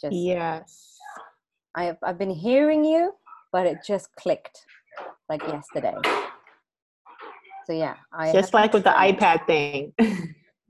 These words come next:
Speaker 1: Just like with the iPad thing, exactly. Well, you know, we, we,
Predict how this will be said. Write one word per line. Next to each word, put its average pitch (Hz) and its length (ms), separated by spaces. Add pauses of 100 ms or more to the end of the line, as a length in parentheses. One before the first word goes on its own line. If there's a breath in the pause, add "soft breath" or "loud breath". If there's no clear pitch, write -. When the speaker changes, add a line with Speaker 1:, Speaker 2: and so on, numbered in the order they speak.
(200)
Speaker 1:
Just 190 240
like 208 160
with 185 120
the - 60
iPad 165 580
thing, 139 240
exactly. 156 540
Well, 311 360
you 311 80
know, 233 300
we, 208 140
we, 220 340